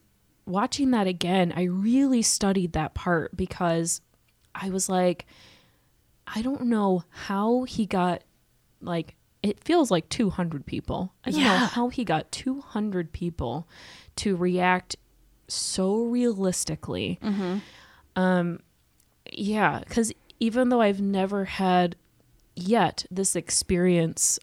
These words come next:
Speaker 1: of, of losing somebody so suddenly, um, I could even see how powerful this scene was from a very ignorant point of view.
Speaker 2: Yeah.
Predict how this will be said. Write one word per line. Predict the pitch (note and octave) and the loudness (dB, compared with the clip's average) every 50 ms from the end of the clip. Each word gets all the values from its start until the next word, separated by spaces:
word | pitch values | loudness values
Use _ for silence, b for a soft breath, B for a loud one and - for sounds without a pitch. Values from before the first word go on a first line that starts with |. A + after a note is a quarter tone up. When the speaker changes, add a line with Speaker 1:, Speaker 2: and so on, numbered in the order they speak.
| _ | _
Speaker 1:
of, | E3 E3 E3 D#3+ D#3+ D#3+ D#3+ - - _ _ _ | -2 0 0 0 -2 -4 -6 -12 -20 _ _ _
of | E3+ E3 D#3+ D#3 D#3 | -8 -6 -6 -6 -6
losing | D#3+ E3+ F3 F3+ F3+ E3+ E3+ E3+ E3 E3 E3 E3+ - _ _ _ | -4 0 0 0 2 0 0 -2 -2 -2 -4 -6 -8 _ _ _
somebody | - - - F3 E3+ E3 D#3+ D#3+ D#3 D#3 D#3 D#3+ - - _ _ _ _ _ _ _ _ _ _ _ _ _ _ _ - - - | -8 -6 -2 -2 0 0 0 0 0 0 -2 -4 -6 -10 _ _ _ _ _ _ _ _ _ _ _ _ _ _ _ -20 -8 -6
so | - - - F3+ | -4 -2 -2 -2
suddenly, | D#3 - - F3+ F3 E3 E3 D#3+ D#3 C#3+ D3+ D#3 - B B B B B B B B B B B B B B _ _ _ | -2 -2 0 0 0 0 -2 -2 -2 -2 -2 -2 -4 B B B B B B B B B B B B B B _ _ _
um, | - G3 F#3+ F3+ F3+ F3+ F3 F3 - - _ _ _ _ - - _ _ _ _ _ _ | 2 4 6 6 6 4 2 0 -4 -8 _ _ _ _ -20 -20 _ _ _ _ _ _
I | - G3+ G#3 A3 A3+ | 0 2 4 4 2
could | A3 - - G#3+ F#3 | 2 0 0 2 2
even | F#3 F3 E3 E3+ D#3 D#3+ | 4 2 2 0 -2 -2
see | D#3+ - - - E3 D3+ - - D3+ E3 - _ _ _ _ _ _ _ | 0 0 0 0 -2 -2 -4 -4 -6 -8 -10 _ _ _ _ _ _ _
how | _ - - F#3+ E3+ D#3+ D#3 D3+ D#3 D3+ | _ -8 -4 -2 0 0 0 0 -2 -2
powerful | - - - E3+ D#3+ A2+ E3 E3+ - - - D#3+ D3 D3+ F3+ - - _ _ - | -6 -6 -4 -4 -2 -2 -2 -2 -2 -4 -4 -2 -2 -2 -4 -6 -10 _ _ -4
this | F3 E3+ E3 | -2 -2 0
scene | - - - - F3+ F3 F3 E3+ D3+ | -2 -2 -2 -2 -2 -2 -2 -2 -4
was | D#3 D3 C3+ - - F#3 F3+ - - - - - _ _ _ - | -4 -4 -4 -4 -4 -4 -2 -2 -2 -2 -2 -6 _ _ _ -20
from | - - - - - G3 F#3+ F#3+ F#3 | -20 -18 -18 -4 0 2 2 4 2
a | F3 F3 | 2 0
very | F3 E3 D#3+ D#3 F#3 F3 F3+ F3+ F3+ F3 F3+ F3 E3+ E3+ E3 E3 D#3+ - _ _ - | 0 -2 -2 0 2 4 4 4 4 4 2 2 2 2 0 -2 -4 -6 _ _ -2
ignorant | F3 E3+ E3+ E3+ E3+ D#3 D#3 D#3+ D#3+ - - | -2 0 0 -2 -2 0 0 -2 -2 -2 -4
point | - - - D#3+ - - | -4 -4 -4 -4 -4 -6
of | - D#3 | -6 -4
view. | D3+ D3+ D3+ - - E3+ F#3 - - - | -4 -4 -4 -2 -2 -4 -6 -6 -6 -6
Speaker 2:
Yeah. | B3+ G#3+ G#3+ G3 F3 E3+ E3+ | -6 -4 -4 -4 -4 -4 -6